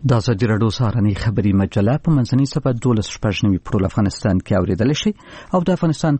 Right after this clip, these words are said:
په اکثرو لویو ښارونو کې زموږ خپرونې د اف ام په سل اعشاریه پنځه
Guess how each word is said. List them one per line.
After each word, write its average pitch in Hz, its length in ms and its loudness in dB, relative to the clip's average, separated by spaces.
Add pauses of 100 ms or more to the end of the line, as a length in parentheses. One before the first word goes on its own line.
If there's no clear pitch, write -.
په 131 100 2
اکثرو 113 300 -2
لویو 104 220 2
ښارونو 110 340 2
کې 175 160 -2
زموږ 139 160 -2
خپرونې 139 460 0
د - 100 0
اف - 160 -6
ام 139 140 2
په 120 80 -6
سل 107 180 0
اعشاریه 127 400 -2
پنځه 123 200 0